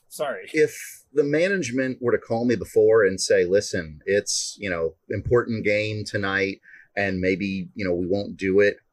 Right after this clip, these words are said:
Speaker 2: or something like that, instead of me arriving and them just saying, "Hey, just make sure you're not playing music and we're putting in the audio between your questions," uh, it, it didn't feel like it was very courteous to me,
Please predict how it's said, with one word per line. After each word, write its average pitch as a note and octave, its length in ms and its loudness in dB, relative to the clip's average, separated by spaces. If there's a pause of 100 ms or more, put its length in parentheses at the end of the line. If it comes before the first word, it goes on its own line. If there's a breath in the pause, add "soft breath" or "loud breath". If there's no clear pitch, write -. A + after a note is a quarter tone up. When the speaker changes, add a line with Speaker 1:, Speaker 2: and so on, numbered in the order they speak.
Speaker 2:
or F#2 200 2
something G2 320 -10
like F2+ 140 -8
that, F#2 180 0
instead G#2+ 320 0
of A#2 120 0
me A2+ 200 0
arriving F#2+ 840 0
and F2 200 -8
them F#2+ 180 -6
just F#2 240 -2
saying, F2+ 320 -6
"Hey, G#2 300 -2 (480)
just - 160 -8
make G#2+ 160 -2
sure A2 180 0
you're F#2+ 160 -2
not F#2+ 160 -6
playing G#2+ 340 -2
music F#2+ 440 -2
and F2 100 -8
we're D#2 120 -4 (260)
putting G#2 240 0
in G2 100 -4
the F2 140 -4
audio G2 340 2
between F#2 300 -8
your D2+ 100 -10
questions," G2 500 -2 (460 loud breath)
uh, B2 60 -4 (720 loud breath)
it, E3+ 340 0
it A#2+ 100 -10
didn't C#3+ 300 -2
feel A#2 560 2
like G#2 240 2
it F#2+ 80 -2
was F#2 160 -4
very G2 500 0 (100)
courteous E2 460 -4
to - 160 -12
me, D#2+ 520 -12